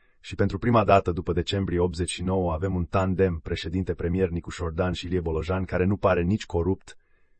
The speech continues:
nici controlat, nici comod. Și asta schimbă totul. În loc să le ataci fiecare pas, poate că ar trebui să înțelegi momentul,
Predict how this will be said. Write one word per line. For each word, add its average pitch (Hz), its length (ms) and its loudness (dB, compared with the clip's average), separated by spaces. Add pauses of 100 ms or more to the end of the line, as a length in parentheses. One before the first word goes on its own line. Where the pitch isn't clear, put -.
(140)
nici 101 200 -4
controlat, 85 680 -4 (160)
nici 92 220 -4
comod. 82 480 -6 (480)
Și - 140 -4
asta 101 180 0
schimbă 98 320 -2
totul. 78 440 -8 (540)
În 95 120 -6
loc 113 160 4
să 117 100 0
le 101 60 4
ataci 101 320 2
fiecare 90 380 -2
pas, - 480 -6 (160)
poate 107 220 2
că 101 100 2
ar 95 60 2
trebui 98 240 -4
să 98 120 -4
înțelegi 90 380 -2
momentul, 82 520 -6